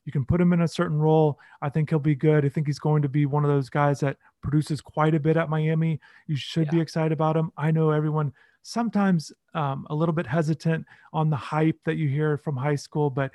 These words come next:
Speaker 1: he's the real deal. I've
Speaker 2: Yeah.
Speaker 1: enjoyed watching him in high school. I think it's gonna translate. I think it will translate immediately.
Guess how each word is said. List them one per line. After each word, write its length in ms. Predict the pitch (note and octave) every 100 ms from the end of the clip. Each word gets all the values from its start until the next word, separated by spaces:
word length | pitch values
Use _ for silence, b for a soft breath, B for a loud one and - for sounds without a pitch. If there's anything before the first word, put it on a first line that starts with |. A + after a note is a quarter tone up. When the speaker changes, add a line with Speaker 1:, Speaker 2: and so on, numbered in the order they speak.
| B B B
Speaker 1:
he's 200 | D3+ D3
the 80 |
real 220 | C3+ C#3+ C3
deal. 460 | D#3 G3 F#3+ F3 -
I've 140 | D3+
Speaker 2:
Yeah. 60 | C#3
Speaker 1:
enjoyed 260 | C#3 D3+ C#3
watching 300 | D3 C#3+ D3
him 80 |
in 60 | C3+
high 160 | C#3+ D#3+
school. 380 | - D#3+ D3+ -
I 40 |
think 100 | C#3+
it's 120 | C#3+
gonna 180 | D3 C3+
translate. 580 | - D#3 D3+ E3 D#3 D#3
I 80 | C#3+
think 180 | C#3+ D3
it 40 |
will 100 | C#3
translate 480 | C#3 C#3+ C#3 C#3 C#3
immediately. 480 | B2+ C3 C3 B2+